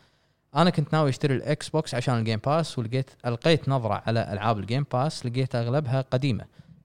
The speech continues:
أو من الجيل الماضي، وأغلبها ما تستهويني كلاعب غير عشر ألعاب فقط. حتى لاحظت ألعاب اللي تضاف شهريًا تقريبًا تقدر تقول عنها عادية بالنسبة لي شخصيًا.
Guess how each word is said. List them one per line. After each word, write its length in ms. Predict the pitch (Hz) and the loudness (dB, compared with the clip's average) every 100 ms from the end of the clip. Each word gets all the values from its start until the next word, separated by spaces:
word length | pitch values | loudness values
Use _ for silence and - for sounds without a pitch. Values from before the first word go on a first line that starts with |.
| 135 | 0
أو 100 | 139 | 2
من 160 | 135 | 2
الجيل 220 | 110 107 117 | 0 -2 -2
الماضي، 360 | 113 95 - - | 0 -2 -8 -16
وأغلبها 380 | - - 131 113 | -10 -2 0 0
ما 120 | 113 | -2
تستهويني 580 | - - 104 127 143 135 | -4 -6 -4 0 0 -2
كلاعب 480 | - 117 123 117 117 | -2 0 0 -2 -2
غير 200 | 110 107 | -4 -2
عشر 300 | 123 - 117 | -2 0 0
ألعاب 280 | 107 113 113 | 0 -2 -2
فقط. 340 | 135 - - - _ _ _ | -6 -6 -14 -18 _ _ _
حتى 260 | - 156 127 | -4 0 2
لاحظت 340 | 110 131 - | 0 0 -2
ألعاب 280 | - 110 127 | -2 -2 -2
اللي 120 | 110 | -4
تضاف 320 | 110 117 117 | -4 -2 -2
شهريًا 360 | - 101 123 143 | -2 -4 -2 -2
تقريبًا 380 | 123 - 120 127 | -4 -4 -2 -2
تقدر 300 | 117 117 107 | -4 -4 -4
تقول 220 | 110 131 | -2 -2
عنها 240 | 110 113 | 0 0
عادية 300 | 98 101 127 | 0 -2 -2
بالنسبة 320 | 127 117 - 98 | -2 -2 -4 -6
لي 80 | |
شخصيًا. 480 | 104 104 - 143 135 | -6 -6 -4 -2 -2